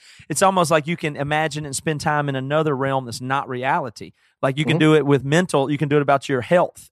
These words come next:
Speaker 1: uh, you can do it about your death.
Speaker 2: Mm-hmm.
Speaker 1: So really, the whole, that, that whole thing to me is just saying, "Escape, escape, escape," not reality, not reality. So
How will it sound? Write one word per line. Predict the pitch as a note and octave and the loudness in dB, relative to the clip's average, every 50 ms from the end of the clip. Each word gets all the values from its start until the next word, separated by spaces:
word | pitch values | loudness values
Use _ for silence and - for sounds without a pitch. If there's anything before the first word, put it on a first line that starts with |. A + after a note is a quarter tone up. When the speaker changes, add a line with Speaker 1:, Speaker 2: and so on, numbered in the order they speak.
| - - | -12 -6
Speaker 1:
uh, | D#3 | -6
you | D#3 C#3+ C3+ | -4 -4 -2
can | D#3 C3+ | -2 0
do | C#3 | 0
it | C3+ | 0
about | B2+ B2+ A#2+ - - | 0 0 -2 -2 -6
your | - A#2+ | -12 -10
death. | A2 C#3+ E3 F3 D3+ - D3+ | -4 -2 -2 0 0 -2 -6
Speaker 2:
Mm-hmm. | - _ _ - - - | -8 _ _ -20 -18 -4
Speaker 1:
So | - - D3+ | 2 2 4
really, | C#3 D3+ F3+ G#3+ G#3 E3 | 6 6 6 6 6 4
the | D3 C#3 C3 | 2 0 0
whole, | C3 - E3 D3 - | 2 2 2 2 2
that, | - D3+ - - | 2 0 0 2
that | D#3 D3 C3+ | 0 -2 0
whole | - F3 E3 C#3+ | 2 2 2 2
thing | - - F3+ G#3 A3+ F#3+ | 0 -2 -4 -4 -4 -4
to | - | -6
me | C#3 C3 B2+ B2 A#2+ A#2+ _ | -6 -6 -6 -6 -6 -8 _
is | - C3+ B2 - | -6 -6 -4 -4
just | - C3 A#2+ - - - | -4 -4 -4 -6 -8 -6
saying, | - C#3+ C3+ B2+ A#2 G#2 | -2 -2 -2 -2 -2 -6
"Escape, | G#2 - - - B2+ G#2+ G#2 G#2 - | -10 -10 -8 -6 -6 -6 -8 -8 -10
escape, | A#2 - - A#2 G#2+ F#2 - | -12 -12 -8 -8 -10 -10 -10
escape," | - - - - C#3 B2 A2+ _ - | -12 -10 -8 -6 -6 -8 -8 _ -6
not | B2+ C3+ B2+ - | -4 -2 -2 -2
reality, | A#2+ A#2+ A#2+ A#2 A2+ A#2+ - - A#2+ | -2 -4 -4 -4 -4 -6 -8 -10 -12
not | A2+ F2 | -12 -8
reality. | F#2+ A#2 C3+ D3 C#3+ C3 - A2+ | -6 -4 -2 -2 -2 -2 -4 -8
So | G#2 - A#2+ A#2+ | -6 -4 -4 -4